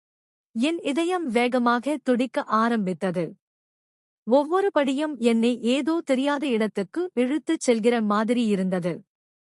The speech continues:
ஒரு அறையின் கதவை மனோகர் திறந்தார். உள்ளே கிஷோர் இல்லை. அதற்கு பதிலாக ஒரு அறியாத அமைதி. "கிஷோர்" என்று நான் அழைத்தேன். பதில் இல்லை.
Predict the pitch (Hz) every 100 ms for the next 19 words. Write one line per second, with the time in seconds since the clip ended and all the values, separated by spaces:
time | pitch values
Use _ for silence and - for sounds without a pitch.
0 | _ _ _ _ 233 277 311 - 233 254
1 | 330 349 254 226 226 240 262 - 214 240
2 | 277 285 302 254 208 185 185 170 151 -
3 | _ _ _ _ _ _ _ _ 240 294
4 | 320 370 370 294 247 311 277 226 202 165
5 | - _ _ _ _ _ _ _ _ -
6 | 302 370 - 370 254 240 240 202 185 233
7 | 302 _ _ 254 285 320 - 240 269 330
8 | 311 330 320 226 220 196 185 170 - _
9 | _ _ _ _ _ _ _ 254 247 -
10 | 240 339 415 _ - 247 262 240 294 269
11 | 233 233 285 339 - 226 233 - 247 196
12 | 156 - _ _ _ _ _ _ _ _
13 | - 240 269 339 269 262 220 175